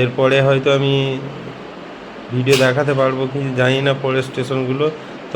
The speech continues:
আমি একটু রেস্ট নিয়ে নেবো। এখান থেকে হাওড়া যেতে এক ঘন্টা চল্লিশ পঁয়তাল্লিশ মিনিট সময় লাগবে, সেই কারণে আমি একটু রেস্ট নেবো। তো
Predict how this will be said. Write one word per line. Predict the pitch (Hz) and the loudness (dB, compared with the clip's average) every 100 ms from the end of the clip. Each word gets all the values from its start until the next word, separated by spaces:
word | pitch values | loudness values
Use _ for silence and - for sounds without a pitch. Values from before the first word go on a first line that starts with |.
| 127 | 2
আমি | 127 127 | 2 2
একটু | 127 127 | 2 4
রেস্ট | 147 147 147 | 4 2 -2
নিয়ে | 147 | 2
নেবো। | 151 156 180 180 - | 2 2 0 -4 -6
এখান | 117 120 | -4 -2
থেকে | 127 120 | 0 2
হাওড়া | 123 127 131 | 4 4 2
যেতে | 135 131 135 | 0 0 0
এক | 120 | 0
ঘন্টা | 123 127 131 131 | -2 -2 -2 -4
চল্লিশ | 135 143 139 | -4 -4 -2
পঁয়তাল্লিশ | 147 139 143 135 | -4 -2 -6 -2
মিনিট | 143 139 151 | -4 -2 -2
সময় | 147 147 147 | 0 2 2
লাগবে, | 147 156 165 - - - - | 0 -2 -6 -10 -16 -16 -4
সেই | 127 127 | 0 2
কারণে | 127 131 139 135 | 4 4 4 2
আমি | 131 127 | 2 -2
একটু | 135 120 | -4 2
রেস্ট | 135 - - 143 | 2 2 -2 0
নেবো। | 151 165 190 190 - - | 2 2 -2 -6 -14 -8
তো | - | -2